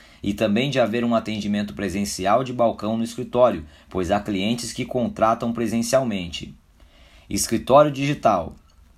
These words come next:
O escritório digital passa a existir quando é feita toda a digitalização das informações que possibilitam a prestação de serviço. Todavia, é possível que um escritório tenha suas informações digitalizadas e continue atendendo no balcão,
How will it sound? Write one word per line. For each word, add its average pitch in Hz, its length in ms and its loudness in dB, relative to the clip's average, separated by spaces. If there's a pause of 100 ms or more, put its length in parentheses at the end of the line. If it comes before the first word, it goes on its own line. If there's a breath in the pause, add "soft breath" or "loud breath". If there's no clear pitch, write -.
(360)
O 113 140 0
escritório 151 500 2
digital 117 540 2
passa 143 320 2
a - 20 0
existir 113 460 -2
quando 120 220 -2
é 110 60 0
feita 117 320 -2
toda 147 260 0
a - 20 -2
digitalização 113 800 -2
das 127 160 -2
informações 110 800 -4 (240 loud breath)
que 139 100 -4
possibilitam 143 800 0
a 127 60 2
prestação 120 600 -2
de 120 80 -8
serviço. 92 640 -6 (400 soft breath)
Todavia, 123 640 2 (180 loud breath)
é - 140 4
possível 165 520 0
que 147 120 -6
um 135 40 -2
escritório 123 540 0
tenha 120 240 0
suas 113 280 -4
informações 104 680 -4
digitalizadas 113 960 0 (220 loud breath)
e 113 80 0
continue 135 560 0
atendendo 120 460 0
no 117 140 -2
balcão, 120 520 2